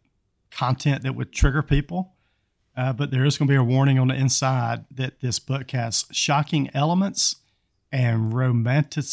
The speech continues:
romanticization of a shocking era in our history. So there's a big movement going on in the country now to make sure that any books that were written with questionable content or things that go against today's cultural, cultural standards,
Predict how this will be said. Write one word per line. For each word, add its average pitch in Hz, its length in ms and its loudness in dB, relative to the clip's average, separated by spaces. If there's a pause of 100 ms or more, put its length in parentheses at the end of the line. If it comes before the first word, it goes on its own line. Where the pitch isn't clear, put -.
(560)
romanticization 131 1120 0
of 120 120 -4
a 120 60 -4
shocking 139 640 0
era 131 380 -2
in 127 140 -2
our 123 140 -2
history. - 560 -8 (760)
So 139 120 -2
there's 131 220 4
a 123 40 2
big 143 180 4
movement 135 560 4
going 123 220 2
on 120 220 2
in 123 100 2
the 117 80 -2
country - 400 0
now 113 440 -2
to 127 160 -2
make 117 180 -2
sure 123 260 -2
that 117 160 -6
any 143 220 4
books 139 440 -2
that 131 100 -4
were 123 100 -6
written 123 500 -4
with 123 280 -6
questionable 127 560 -2
content 127 640 -2 (560)
or 123 120 -4
things 127 280 2
that 123 140 -4
go 123 160 2
against 120 340 -4
today's 120 580 0 (100)
cultural, 120 560 -4 (100)
cultural 131 420 -2
standards, 113 680 -2